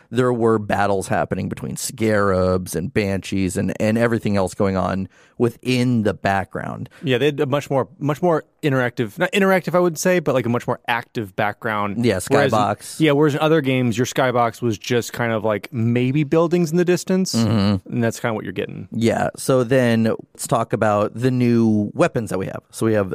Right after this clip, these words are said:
Speaker 1: the plasma repeater that was supposed to be more true to the A R than the plasma rifle. And, you know, when the rate of fire slows, the accuracy increases, which I never knew that, actually. So it was kind of interesting reading that.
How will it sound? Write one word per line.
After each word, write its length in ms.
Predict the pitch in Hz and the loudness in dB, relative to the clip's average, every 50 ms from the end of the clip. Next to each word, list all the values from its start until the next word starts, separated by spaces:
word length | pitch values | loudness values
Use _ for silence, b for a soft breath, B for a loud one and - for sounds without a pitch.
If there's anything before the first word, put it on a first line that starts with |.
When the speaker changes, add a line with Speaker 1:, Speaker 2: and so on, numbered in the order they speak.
| - - | -6 -4
Speaker 1:
the 120 | 92 98 | -4 -4
plasma 520 | - - - - 175 196 226 175 151 110 98 | -4 -4 0 0 2 2 2 0 0 -2 0
repeater 580 | 95 90 - - - 98 92 98 95 107 113 b b b b b b b b | 0 -2 -2 -2 -2 -2 0 0 0 -2 -4 b b b b b b b b
that 220 | - 127 123 120 104 | 0 2 2 2 2
was 260 | 120 120 117 110 - | 4 4 4 4 2
supposed 560 | - - 139 120 - - 185 214 220 - - | 0 -2 -4 -2 0 2 2 2 2 2 0
to 40 | 202 | -4
be 600 | 151 104 - 113 110 113 117 120 123 123 131 131 _ _ _ _ _ _ - | -4 -2 -2 0 2 2 4 4 2 2 0 -2 _ _ _ _ _ _ -4
more 360 | 110 117 117 117 113 113 113 | 0 2 2 4 4 2 2
true 400 | - - - 117 113 113 117 113 | 0 -2 -2 2 2 4 2 2
to 100 | - 120 | 0 0
the 360 | 104 107 - 95 104 104 104 | 0 2 2 2 2 2 2
A 20 | |
R 460 | 95 92 92 - 185 175 117 120 - - | 2 0 0 0 0 -2 -2 -2 -4 -6
than 480 | - 107 104 110 104 101 98 98 98 92 | -8 -4 -2 0 0 0 0 -2 -2 -4
the 80 | 95 | -4
plasma 500 | - - - 123 113 113 120 - 143 139 | -6 -4 -2 -2 -2 -2 -4 -4 -2 -2
rifle. 480 | 135 135 139 147 - - 151 151 156 - b b b b b b b | -2 0 -2 -4 -4 -2 -4 -4 -4 -6 b b b b b b b
And, 420 | - 120 120 117 113 110 107 104 104 | -2 0 0 0 0 0 0 0 0
you 60 | 107 | 0
know, 140 | 104 98 98 | 0 0 0
when 240 | - 107 127 131 135 | 0 0 0 2 2
the 100 | 131 113 | 2 2
rate 220 | 107 120 123 123 | 2 2 2 0
of 60 | 117 - | 0 -2
fire 340 | - 123 110 110 110 101 | 0 0 0 2 0 0
slows, 640 | 92 - - - 107 101 101 113 131 147 147 - - - | -2 -4 -4 0 2 2 4 2 2 0 -2 -6 -8 -4
the 200 | 107 123 123 110 | -2 0 2 2
accuracy 500 | 101 113 - - 113 107 - - - 110 92 | 2 0 -2 -2 -2 -4 -2 -2 -2 -2 -2
increases, 560 | 90 90 95 - - 92 98 - - - - - | 0 -2 -4 -2 -2 -4 -4 -4 -4 -8 -8 -8
which 220 | - - 113 - - | -2 -2 -2 0 0
I 220 | 101 120 107 92 _ _ - | -2 -2 -2 -4 _ _ -6
never 300 | - 117 156 220 247 269 | -2 0 0 2 2 2
knew 180 | 233 208 - 95 | 0 2 0 0
that, 180 | 98 - - | 0 -2 -2
actually. 420 | 67 67 65 - - - 87 87 - | -2 -2 -4 -4 -4 -4 -2 -2 0
So 180 | - 101 107 | 2 2 2
it 40 | 101 | 2
was 140 | 98 98 - | 2 0 -4
kind 220 | - - 110 101 | -2 -2 0 0
of 100 | 101 87 | 0 0
interesting 380 | - 92 - - 90 - 104 95 | 0 -2 -2 -2 -4 -4 -2 -2
reading 260 | 92 98 92 - 95 | -2 -2 -2 -4 -4
that. 240 | 87 80 76 - - | -6 -6 -6 -6 -8